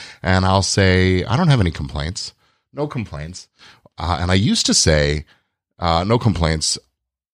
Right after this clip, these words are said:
I realized that it doesn't do any good. But that was really a, a sort of backhanded approach to this. And I, I realized I was saying,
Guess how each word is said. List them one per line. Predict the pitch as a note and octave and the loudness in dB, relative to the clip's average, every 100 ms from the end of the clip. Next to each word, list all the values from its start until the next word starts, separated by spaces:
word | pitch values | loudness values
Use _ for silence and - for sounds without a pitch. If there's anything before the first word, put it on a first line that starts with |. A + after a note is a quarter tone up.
| _ - | _ -4
I | F2 F2+ F#2 | 0 2 2
realized | G2 G#2 G2 - | 4 4 4 2
that | F#2 | 0
it | |
doesn't | F#2 F2 E2+ | 2 0 0
do | E2+ | 0
any | D#2+ | 0
good. | D#3+ D3 - _ _ _ _ _ _ _ _ _ _ _ _ F#2 | -2 -4 -8 _ _ _ _ _ _ _ _ _ _ _ _ -12
But | G2+ C#3 | -6 0
that | F3 G3+ - | 0 0 -2
was | A2 F#2 | 0 0
really | G2 A2+ A2+ G#2+ G#2 G2 - _ _ - | 4 6 6 6 2 0 -4 _ _ -12
a, | F2 F2 | -6 -4
a | |
sort | E2+ G#2 F#2+ | -2 -2 -2
of | D#2 | -2
backhanded | D2 F#2 - G2+ G2 F2 D#2+ | -4 -4 -4 0 0 2 -2
approach | D2+ - A2 - | 0 0 -2 -4
to | C#2+ | -6
this. | C#2 - | -2 -2
And | D2+ | -2
I, | D#2 | -2
I | C#2+ | -2
realized | F2+ G2+ G2 D#2+ | 2 2 2 2
I | |
was | E2 | 0
saying, | - F2+ E2+ E2 | 2 2 2 0